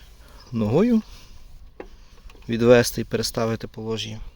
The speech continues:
Ну, техніка щіль займає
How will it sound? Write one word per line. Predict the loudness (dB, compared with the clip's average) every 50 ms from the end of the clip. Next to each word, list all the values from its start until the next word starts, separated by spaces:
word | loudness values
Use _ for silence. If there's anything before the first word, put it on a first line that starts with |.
| -20 -20 -20 -20 -20 -20 -20 -20 -20 -20 -20 -20 -20 -20 -20 -20 -20 -20 -20 -20 -20 -20 _ _ -20 _ _ _ _ -20 -20 -20 -20 -18 -18 -18 -16 -14 -12 -12 -12 -12 -12 -14 -16 -16 -16 -18 -14 -8
Ну, | -4 -4 -4 -4 -6 -8 -4
техніка | -2 -2 -2 -2 -4 -6 -6 -6
щіль | -6 -4 -4 -4 -4 -6 -8 -16 -20 -16 -12 -8
займає | -4 -2 0 0 0 0 -2 -2 -4 -6